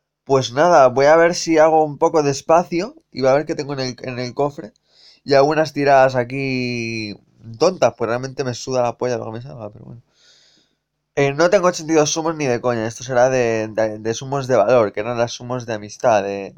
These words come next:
de mierda, básicamente. No es un bug, es una función. Es que nos gusta decir, "Desesperación, colaboración, P D T". Deberían haber estado...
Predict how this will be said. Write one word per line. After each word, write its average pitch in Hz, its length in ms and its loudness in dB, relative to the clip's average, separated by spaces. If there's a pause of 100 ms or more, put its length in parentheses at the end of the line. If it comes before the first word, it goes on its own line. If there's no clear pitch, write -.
de 98 100 -20
mierda, 104 360 -10
básicamente. 110 520 -20 (2250)
No 131 160 -2
es 151 160 0
un 135 200 -6
bug, 127 240 -2
es 135 140 -12
una 139 400 0
función. 117 640 -14
Es 127 80 -16
que 131 100 -14
nos 120 120 -16
gusta 127 400 -20
decir, 127 360 -14 (500)
"Desesperación, 127 640 -16
colaboración, - 400 -18
P - 100 -20
D - 140 -20
T". - 240 -20 (720)
Deberían - 360 -18
haber - 180 -16
estado... - 440 -20